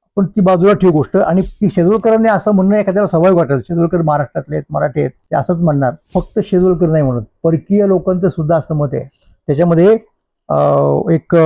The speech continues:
इतिहासकार आहे इव्हॅन्स बेल, तो काय म्हणतो ते पहा. तो म्हणतो, "पानिपतची लढाई सुद्धा मराठ्यांना अभिमानास्पद व कीर्तिस्पद अशीच घटना समजली पाहिजे, जरी पराभव झाला तरी सुद्धा.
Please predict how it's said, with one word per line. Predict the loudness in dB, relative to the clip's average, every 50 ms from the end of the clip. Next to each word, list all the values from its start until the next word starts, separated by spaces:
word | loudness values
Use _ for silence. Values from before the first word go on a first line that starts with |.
| 2 0 -2 -8 _ _ _ _ _ -8
इतिहासकार | -8 -4 -2 0 0 0 -2 -2 -2 0 0
आहे | 2 2 0 0 0 0
इव्हॅन्स | 2 2 2 2 0 -2 -2 -2
बेल, | 0 0 2 2 0 -2
तो | -6 -4 -2 0
काय | 2 2
म्हणतो | 2 2 0 0 0 0
ते | 0
पहा. | 0 2 2 2 2 2
तो | -2 -4 -2 0 2
म्हणतो, | 4 4 2 2 2 0 0 0
"पानिपतची | -2 -6 _ 0 2 2 2 2 2 0 0 -2 -2 -2 -2 2 2
लढाई | 4 4 4 4 4
सुद्धा | 2 0 0 0 0 2
मराठ्यांना | 2 2 2 2 2 0 0 2 0 0
अभिमानास्पद | 0 0 2 2 2 4 2 2 0 -2 -2 -4 0
व | 0 0
कीर्तिस्पद | 0 _ -2 -2 -2 -2 -2 -2 -2 -2 -2 -4 -6 -4 -2
अशीच | -2 -4 -2 0 0 0
घटना | 0 -2 -2 -6 -6 -4
समजली | -2 -2 -2 0 -2
पाहिजे, | -2 0 -2 -2 0 0 0 0 0 -2 -6 _ _ _ _ _ _ _ _ _ _ _ _ _ _ _ _ -2 0
जरी | 2 2 2
पराभव | 2 2 2 2 4 2 2
झाला | 2 2 2
तरी | 0 0 0 -2 0
सुद्धा. | 0 -2 0 0 0 0